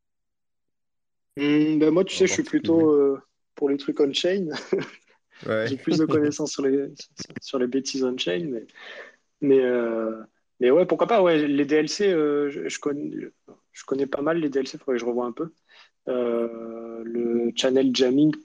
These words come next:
Speaker 1: pas du tout. Enfin, ce que vous en aviez parlé, il me semble déjà, euh, je sais plus si
Speaker 2: Vite
Speaker 1: c'était dans le
Speaker 2: fait, ouais.
Speaker 1: dix-sept ou le dix-huit. Mais,
Speaker 2: Ouais,
Speaker 1: euh,
Speaker 2: vite fait.
Speaker 1: voilà.
Speaker 2: Ok, bah, pour
Speaker 1: Mais
Speaker 2: ça,
Speaker 1: ça
Speaker 2: on
Speaker 1: me
Speaker 2: peut
Speaker 1: va,
Speaker 2: faire
Speaker 1: ça
Speaker 2: un
Speaker 1: me
Speaker 2: petit
Speaker 1: va, hein,
Speaker 2: truc
Speaker 1: c'est
Speaker 2: sur
Speaker 1: comme vous
Speaker 2: le,
Speaker 1: voulez.
Speaker 2: on peut se faire un petit truc sur le D L C.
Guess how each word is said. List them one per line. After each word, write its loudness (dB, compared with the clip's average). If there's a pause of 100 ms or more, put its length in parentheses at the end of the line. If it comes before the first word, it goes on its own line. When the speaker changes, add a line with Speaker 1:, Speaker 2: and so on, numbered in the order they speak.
(120)
Speaker 1:
pas 4
du -4
tout. 0
Enfin, 0
ce -6
que -2
vous -2
en 4
aviez 2
parlé, 2
il 0
me -4
semble -2
déjà, 0
euh, -6
je -10
sais -12
plus -4
si -10
Speaker 2:
Vite -12
Speaker 1:
c'était 0
dans 2
le 2
Speaker 2:
fait, 0
ouais. -2
Speaker 1:
dix-sept 0
ou -4
le -6
dix-huit. -4 (1080)
Mais, 0
Speaker 2:
Ouais, 2
Speaker 1:
euh, 0
Speaker 2:
vite -14
fait. -12 (280)
Speaker 1:
voilà. -2 (1600)
Speaker 2:
Ok, -6 (200)
bah, -4
pour -2
Speaker 1:
Mais 6
Speaker 2:
ça, 6
Speaker 1:
ça 0
Speaker 2:
on 4
Speaker 1:
me 6
Speaker 2:
peut 6
Speaker 1:
va, 6
Speaker 2:
faire 6
Speaker 1:
ça 2
Speaker 2:
un 2
Speaker 1:
me 2
Speaker 2:
petit 0
Speaker 1:
va, 2
hein, -
Speaker 2:
truc 2
Speaker 1:
c'est -6
Speaker 2:
sur 2
Speaker 1:
comme 4
vous 6
Speaker 2:
le, 2
Speaker 1:
voulez. 2
Speaker 2:
on -14 (1160)
peut -14
se -18
faire -4
un -6
petit -20
truc -14
sur -10
le -8
D -10
L -8
C. -12